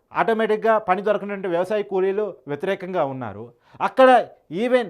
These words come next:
బీసీ, ఎస్సీ సెక్షన్స్ కూడా, ఎవరైతే వైసీపీ బలంగా నమ్ముకుంటున్నటువంటి ఓట్ బ్యాంక్ ఉందో ఈ బీసీ సామాజిక వర్గం, వాస్తవానికి ఈ బీసీ సామాజిక వర్గం టీడీపీకి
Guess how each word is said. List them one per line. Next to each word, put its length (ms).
బీసీ, 360
ఎస్సీ 360
సెక్షన్స్ 460
కూడా, 240
ఎవరైతే 520
వైసీపీ 480
బలంగా 420
నమ్ముకుంటున్నటువంటి 880
ఓట్ 200
బ్యాంక్ 220
ఉందో 260
ఈ 100
బీసీ 280
సామాజిక 320
వర్గం, 200
వాస్తవానికి 420
ఈ 100
బీసీ 180
సామాజిక 400
వర్గం 240
టీడీపీకి 540